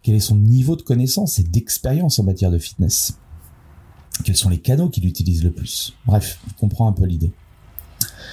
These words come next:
Dernier, le positionnement. Le positionnement, c'est la manière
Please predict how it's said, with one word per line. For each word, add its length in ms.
Dernier, 500
le 140
positionnement. 760
Le 120
positionnement, 720
c'est 420
la 140
manière 580